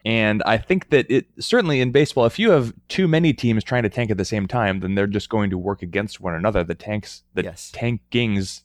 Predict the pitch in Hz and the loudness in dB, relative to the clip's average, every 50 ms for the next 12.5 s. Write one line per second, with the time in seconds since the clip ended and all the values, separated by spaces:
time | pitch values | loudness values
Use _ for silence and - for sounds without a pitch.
0 | _ _ - - 104 127 123 - - - _ - 98 123 - 156 165 165 147 - | _ _ -8 -6 -6 -6 -6 -8 -14 -16 _ -10 -10 -8 -6 -6 -6 -6 -6 -8
1 | - - 110 110 131 127 123 110 85 - - - - 120 95 95 113 117 110 101 | -10 -8 -6 -6 -4 -2 -2 -2 -2 -4 -6 -4 -4 -4 -2 -2 -2 -2 0 -2
2 | 95 - - - - - - - - - - - 117 165 185 190 - 170 151 139 | -2 -6 -12 -20 -20 -20 -20 -20 -18 -10 -6 -2 0 2 2 2 2 0 0 0
3 | 117 - - _ - 113 - 135 135 131 123 - - - - - - - - - | -2 -6 -10 _ -6 -4 0 2 2 2 2 -2 -8 -12 -12 -12 -16 -20 -20 -20
4 | - - - 123 127 123 120 110 110 120 117 113 110 107 - - - 123 131 185 | -16 -6 0 4 4 4 4 4 4 4 6 6 4 4 2 -2 -4 0 2 2
5 | 202 156 110 107 104 107 107 - - 101 - - 196 - - 113 107 101 92 110 | 2 4 4 4 4 4 2 0 -2 -4 2 2 2 2 2 -2 -2 0 0 0
6 | 101 95 92 104 101 82 78 92 101 104 104 98 98 92 92 107 101 - _ - | 0 0 0 0 -2 -2 -4 -8 -4 -2 0 0 0 -2 -2 -4 -4 -6 _ -6
7 | 110 110 104 101 95 95 95 104 104 104 104 107 107 107 98 - 110 104 101 98 | -2 0 0 2 2 0 -2 -4 -6 -4 0 2 2 2 0 0 -2 0 0 0
8 | 92 85 - - - 110 104 101 107 107 92 98 92 87 90 _ - 95 104 104 | -2 -4 -8 -8 -4 -2 -2 0 0 -2 -2 -2 -4 -4 -6 _ -2 -2 -2 -2
9 | _ - 101 - - - - 101 104 104 104 101 98 95 92 _ _ - - _ | _ -6 -10 -10 -8 -6 -6 -4 -2 -2 -2 -4 -4 -8 -12 _ _ -20 -20 _
10 | _ _ - - 107 113 - - - 110 110 - - - 104 98 98 95 87 90 | _ _ -4 -2 -2 -2 -2 -2 -2 -2 -2 -2 -4 -10 -8 -4 -4 -4 -2 -2
11 | 95 92 92 - - 90 - - 98 87 85 - 104 120 139 131 - _ - 127 | -2 -2 -2 -4 -6 -8 -6 -4 -4 -4 -4 0 0 0 0 0 -4 _ -2 -2
12 | 120 - - - 92 90 87 87 87 | -2 -2 -4 -8 -6 -6 -4 -4 -6